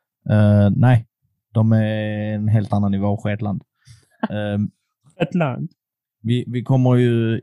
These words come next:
Speaker 1: i, till vintern så
Speaker 2: Ja,
Speaker 1: kommer det ju
Speaker 2: okej.
Speaker 1: att spelas ett fotbolls-V M
Speaker 2: Ja, ja.
Speaker 1: i
Speaker 2: Nu, nu
Speaker 1: Qatar.
Speaker 2: pratar, okej, om U S A spelar då i The Championship i Shetland så är Qatar Premier League-vinnare i
Speaker 1: Jag tror
Speaker 2: Shetland.
Speaker 1: att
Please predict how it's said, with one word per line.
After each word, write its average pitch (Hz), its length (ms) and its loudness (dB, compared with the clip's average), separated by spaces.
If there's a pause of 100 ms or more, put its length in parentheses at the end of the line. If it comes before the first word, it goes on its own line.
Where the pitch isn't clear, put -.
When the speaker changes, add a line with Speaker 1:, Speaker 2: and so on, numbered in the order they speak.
Speaker 1:
i, 113 600 -2
till 127 100 0
vintern 147 560 2 (360)
så - 240 -4
Speaker 2:
Ja, 139 140 4
Speaker 1:
kommer 113 280 2
det 113 60 0
ju 113 60 2
Speaker 2:
okej. 113 80 2
Speaker 1:
att 113 60 -4
spelas 113 380 -2
ett 110 140 -2
fotbolls-V 131 560 0
M 117 200 2 (160)
Speaker 2:
Ja, 107 80 -8
ja. 113 80 2
Speaker 1:
i - 20 2
Speaker 2:
Nu, 104 160 -2
nu - 100 4
Speaker 1:
Qatar. 113 80 4 (220)
Speaker 2:
pratar, 127 200 -4 (360)
okej, 135 340 0
om 147 140 4
U 156 140 6
S - 140 2
A 143 120 4
spelar 147 440 2
då 135 260 -2
i 127 200 -4
The 131 80 -4
Championship 123 840 -6
i 123 180 2
Shetland 127 580 -2
så 120 240 -4
är 117 480 -2 (140)
Qatar 127 300 -2 (160)
Premier 127 280 0
League-vinnare 117 800 -4 (140)
i - 40 -2
Speaker 1:
Jag 135 80 -2
tror 131 100 2
Speaker 2:
Shetland. 110 200 2
Speaker 1:
att 113 160 -4